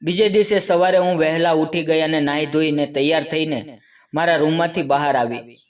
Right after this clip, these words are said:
બહાર હોલમાં રોહિત કસરત કરી રહ્યો હતો. તેનું મજબૂત શરીર જોઈને મારી ઈચ્છાઓ જાગી ઉઠી. ત્યાં જ તેની નજર મારા પર પડી અને તે તરત જ ઊભો થઈને શર્ટ પહેરીને પોતાના રૂમમાં ચાલ્યો ગયો.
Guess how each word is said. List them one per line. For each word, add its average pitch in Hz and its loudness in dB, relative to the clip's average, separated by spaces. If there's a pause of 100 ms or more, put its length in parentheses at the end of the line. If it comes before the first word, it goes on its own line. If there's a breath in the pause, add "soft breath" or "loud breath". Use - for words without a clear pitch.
(280)
બહાર 151 0
હોલમાં 151 2
રોહિત 151 0 (100)
કસરત 170 -2
કરી 147 0
રહ્યો 135 2
હતો. 120 -10 (560)
તેનું 190 0
મજબૂત 180 0
શરીર 170 2
જોઈને 170 2
મારી 156 0
ઈચ્છાઓ 151 2
જાગી 139 0
ઉઠી. 123 -6 (300)
ત્યાં 170 -2
જ 170 -8 (100)
તેની 170 0
નજર 156 0
મારા 156 0
પર 156 0
પડી 156 0
અને 151 2
તે 147 0
તરત 151 -2
જ 139 -2
ઊભો 139 0
થઈને 147 -4 (360 soft breath)
શર્ટ 185 0
પહેરીને 175 0
પોતાના 165 0
રૂમમાં 156 0
ચાલ્યો 131 0
ગયો. 117 -6